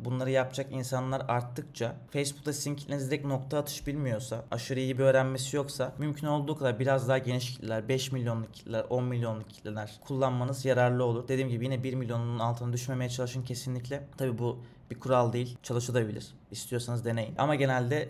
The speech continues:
çok fazla C P M oluyor. Çok iyi bir kitle bulsanız bile çok C P M olduğu için, çok azına gösterebildiği için reklamları iyi sonuçlar gelmiyor genelde. Bir milyonun altına düşmemeye çalışın. İki üç milyonun da altına düşmemeye çalışın. Bir beş milyonun üstüne kalmak burada daha iyi sonuçlar veriyor benim gördüğüm şu ana kadar.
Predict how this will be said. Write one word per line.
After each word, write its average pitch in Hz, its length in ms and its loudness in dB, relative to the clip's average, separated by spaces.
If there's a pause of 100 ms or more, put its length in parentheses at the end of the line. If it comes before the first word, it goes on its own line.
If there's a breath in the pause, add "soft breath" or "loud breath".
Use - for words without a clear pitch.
çok 143 200 -2
fazla 120 300 -2
C 107 140 -8
P 107 140 -4
M 104 80 -2
oluyor. 107 320 -4
Çok - 220 -6
iyi 123 140 0
bir 123 60 -2
kitle 123 220 -4
bulsanız 127 460 0
bile 135 260 -2
çok - 280 -4
C 120 280 -6
P 123 140 2
M 123 80 2
olduğu 123 180 2
için, 123 120 -8
çok 123 160 -8
azına 120 280 2
gösterebildiği 120 680 -2
için 123 180 -2
reklamları 107 580 -4
iyi 120 140 0
sonuçlar 117 380 0
gelmiyor 120 420 2
genelde. 104 480 -4
Bir 147 80 2
milyonun 151 240 2
altına 139 300 0
düşmemeye 160 320 -2
çalışın. 160 440 -2
İki 156 220 -4
üç 156 160 -4
milyonun 139 360 0
da 123 80 4
altına 110 300 -2
düşmemeye 107 360 -6
çalışın. 127 340 -6
Bir 123 100 -2
beş 135 200 2
milyonun 123 240 0
üstüne 120 260 -4
kalmak 117 360 -4
burada 123 200 0
daha 123 180 4
iyi 120 100 2
sonuçlar 120 480 -2
veriyor 113 360 -2
benim 120 220 0
gördüğüm 110 400 -2
şu 120 140 -4
ana 107 180 -6
kadar. 113 260 -4